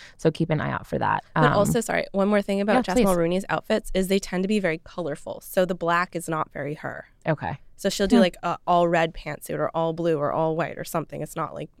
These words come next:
Speaker 2: all black.
Speaker 1: Okay. There's one thing about this outfit that I want to address, and I don't know exactly how to do it, so we're all gonna learn together during this process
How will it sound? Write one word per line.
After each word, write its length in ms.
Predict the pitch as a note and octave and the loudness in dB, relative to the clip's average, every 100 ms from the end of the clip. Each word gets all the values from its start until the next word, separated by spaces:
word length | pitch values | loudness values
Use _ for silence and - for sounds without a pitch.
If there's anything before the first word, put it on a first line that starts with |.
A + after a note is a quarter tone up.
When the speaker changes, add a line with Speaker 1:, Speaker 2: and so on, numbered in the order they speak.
| _ | _
Speaker 2:
all 140 | - C3+ | -10 -8
black. 280 | - - - - - D#3+ | -8 -10 -10 -16 -10 -8
Speaker 1:
Okay. 240 | - - - - - - - | -8 -12 -16 -18 -18 -8 4
There's 220 | G3+ G3+ | 4 6
one 260 | G#3 A#3 C#4 | 6 6 6
thing 160 | B3+ | 4
about 260 | F#3+ E3 - | 4 2 0
this 160 | E3 - | -4 0
outfit 380 | D3+ - D#3+ - | 0 2 2 2
that 100 | D3+ | 2
I 60 | |
want 180 | D#3 D3+ | 2 4
to 80 | D#3 | 6
address, 480 | E3+ D#3 D3 D#3+ - | 4 2 -2 -2 -6
and 120 | - D3+ | -4 0
I 220 | C#3+ C#3+ D#3 _ | 0 -2 -6 _
don't 220 | - E3+ - | 4 4 2
know 360 | - E3 E3 D#3 | -4 0 4 4
exactly 420 | D3 D#3+ D3+ E3+ | 2 4 2 4
how 120 | E3 D#3+ | 0 0
to 100 | D3+ | 2
do 180 | D#3+ | 4
it, 140 | D#3+ D#3+ - | 6 4 0
so 400 | - D3+ C#3+ - - | 2 4 4 2 0
we're 140 | D#3 | 2
all 160 | - D#3+ | 6 4
gonna 220 | D#3+ D#3 | 4 2
learn 260 | C#3+ C#3+ C#3 | 2 0 0
together 640 | - D#3 C#3 B2+ D#3+ F#3+ G#3+ | -2 -2 0 2 4 4 4
during 200 | E3 D#3 | 4 6
this 160 | D#3 F#4 | 8 8
process 540 | - - F#4 G#3+ C#4+ | 8 6 8 8 8